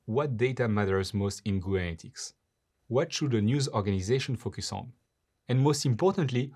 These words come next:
what actions can be taken based on Google Analytics data?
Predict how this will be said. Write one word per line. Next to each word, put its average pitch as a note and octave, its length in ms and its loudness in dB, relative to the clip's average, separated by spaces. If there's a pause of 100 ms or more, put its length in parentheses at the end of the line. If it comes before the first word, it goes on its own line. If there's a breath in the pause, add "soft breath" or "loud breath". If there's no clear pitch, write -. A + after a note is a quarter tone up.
what D3+ 240 2
actions E3+ 400 -2
can A#2 220 0
be A2 80 -2
taken A#2 380 0
based G#2 220 6
on G2 100 0
Google G#2 340 0
Analytics F#2+ 420 -4
data? F#2 320 -4